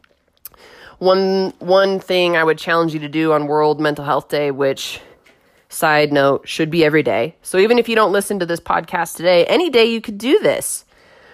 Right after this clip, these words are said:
That you could choose any particular life difficulty you've had, your own or someone that you know or a hypothetical one, and you can talk about it.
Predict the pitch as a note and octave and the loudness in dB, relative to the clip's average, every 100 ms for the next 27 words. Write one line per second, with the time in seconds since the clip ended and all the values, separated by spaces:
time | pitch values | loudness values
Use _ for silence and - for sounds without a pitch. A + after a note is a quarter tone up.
0 | - _ _ - A#3 G#3 G#3+ C4 D4+ D#4+ | -20 _ _ 0 0 2 2 4 4 2
1 | - A3 - - C#4 C#4 G#3+ E3+ D3+ - | 0 -4 -4 -4 -2 0 2 2 0 -6
2 | - - F#3+ A3 B3+ D#4+ - B3+ - A#3 | -12 -14 -6 0 2 2 0 -2 -4 -2
3 | A3 G3+ F3 F3 F3+ E3+ F3 - F3 - | 2 2 4 2 0 -6 -8 -8 -8 -8
4 | D#3 D#3+ D#3+ D3 A2+ E2+ - - - _ | -8 -6 -2 0 2 0 -6 -20 -20 _
5 | C#3+ - E3 F3+ G3 G3 G#3 - C#3+ - | -4 2 4 4 4 2 0 -4 -6 -2
6 | E3 E3+ E3 D#3+ D3 - C#3+ C#3 C#3 C#3 | -2 2 0 0 -4 -6 -6 -2 0 2
7 | C#3+ D#3+ E3 C3+ D3+ - - - C#3+ - | 2 0 0 -2 -4 -8 -8 -8 -6 -8
8 | F3 F#3+ A#3+ - A#3+ _ _ _ _ _ | -6 -2 -2 -4 -8 _ _ _ _ _
9 | _ - - - A#3+ C4+ D4 C4+ C#4+ - | _ -20 -16 -2 0 2 0 2 0 0
10 | F4+ D4 A3 A2+ - | 0 0 0 -4 -8